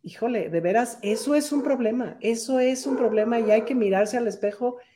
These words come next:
y hay que erradicarlo y hay que quitárselo de encima. Eso es un problema. Y si bien hemos visto, como bien se los he dicho, o sea, estas campañas nos van a dejar ver lo más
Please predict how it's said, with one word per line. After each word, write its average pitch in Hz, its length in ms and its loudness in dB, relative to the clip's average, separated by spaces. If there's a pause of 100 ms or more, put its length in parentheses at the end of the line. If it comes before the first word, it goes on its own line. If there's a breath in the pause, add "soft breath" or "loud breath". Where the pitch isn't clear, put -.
(180 loud breath)
y 233 120 4
hay 220 120 6
que 254 120 -2
erradicarlo 226 680 2
y 220 140 2
hay 220 160 4
que 262 100 -6
quitárselo 233 600 -2
de 196 60 -2
encima. 214 500 -6
Eso 233 320 0
es 233 200 0
un 262 120 -2
problema. 214 480 -6 (840 loud breath)
Y 220 120 4
si 226 240 0
bien 247 440 8
hemos 233 340 6
visto, 226 680 2 (380)
como 151 320 0
bien 175 300 0
se 220 100 -2
los 185 200 0
he 185 60 -2
dicho, 185 500 -4
o 170 80 -14
sea, 160 340 -10
estas 202 460 0
campañas 196 680 -2
nos 165 180 -2
van 165 280 2
a 202 60 -4
dejar 190 380 -2
ver 190 360 0 (640)
lo 180 260 4
más 185 340 2